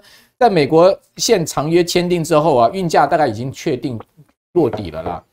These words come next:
他说未来运价要再大跌的几率不高，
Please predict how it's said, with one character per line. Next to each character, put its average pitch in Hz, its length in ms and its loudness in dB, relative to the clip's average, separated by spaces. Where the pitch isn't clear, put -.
他 165 120 2
说 202 100 0
未 214 140 4
来 151 240 2
运 180 140 -4
价 165 160 2
要 160 120 4
再 156 140 -2
大 147 220 0
跌 117 140 -6
的 120 80 -4
几 135 160 -6
率 135 100 -4
不 120 140 -8
高， 123 260 2